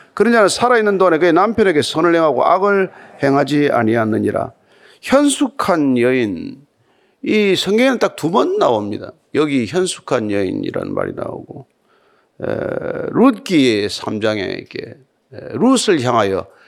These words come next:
현숙한 여인이라 딱 두 번 나와요. 뭐, 이 품격에 관한 얘기죠. 성품이나 품격이, 에, 덕성이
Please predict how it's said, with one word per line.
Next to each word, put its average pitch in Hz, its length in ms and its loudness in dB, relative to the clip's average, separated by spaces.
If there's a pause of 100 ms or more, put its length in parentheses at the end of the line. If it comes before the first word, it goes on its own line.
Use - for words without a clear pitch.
(120)
현숙한 110 600 -4
여인이라 92 340 -8
딱 - 180 -12
두 - 160 -12
번 196 240 -4
나와요. - 480 -6 (1000)
뭐, 127 800 2 (720)
이 117 80 -16
품격에 311 640 0
관한 160 300 0
얘기죠. 78 540 -8 (720)
성품이나 147 800 -2
품격이, 180 760 -2 (560)
에, - 260 -8 (200)
덕성이 147 800 0